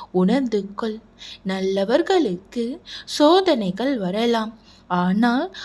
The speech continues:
அவர்கள் அதில் தோற்று போவதில்லை. உன் சோதனைகள் எல்லாம் நேற்றோடு முடிந்துவிட்டது.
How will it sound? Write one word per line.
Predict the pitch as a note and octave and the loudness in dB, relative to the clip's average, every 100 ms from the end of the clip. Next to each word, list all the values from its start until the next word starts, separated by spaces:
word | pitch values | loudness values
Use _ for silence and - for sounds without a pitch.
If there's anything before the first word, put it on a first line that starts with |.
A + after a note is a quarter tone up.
| - | 0
அவர்கள் | B3 D4+ G4+ G4 F4 A3+ F3+ | 4 6 6 4 2 2 0
அதில் | F3 C4+ A#3+ D#4+ D#4+ | 0 2 2 0 -4
தோற்று | - F#3+ F#3+ F#3 C#4+ | 0 2 2 0 -2
போவதில்லை. | E4+ - F#3 A3 A#3+ G#3+ G#3+ A3 A3+ A3+ A3 - - - - | -2 -2 -2 -2 -2 -4 -4 -4 -4 -4 -8 -20 -20 -18 -6
உன் | - A#3+ G#3 | 0 2 0
சோதனைகள் | G3+ F#3+ G#3 A3 A3 A3+ A3 G3+ | -2 0 2 4 2 0 -2 -2
எல்லாம் | E3+ E3+ F3+ G#3 G#3+ C#4 - - - A3+ | -2 -2 0 0 0 -2 -6 -18 -4 2
நேற்றோடு | D4 F#4+ F#4+ C4+ G#3 F3+ F#3+ D4 | 2 2 -2 -2 -2 0 0 -2
முடிந்துவிட்டது. | G3+ F3+ C4 A3+ G#3+ A3 G#3+ - A3+ A3+ | 0 0 0 0 -2 -2 -8 -4 -2 -2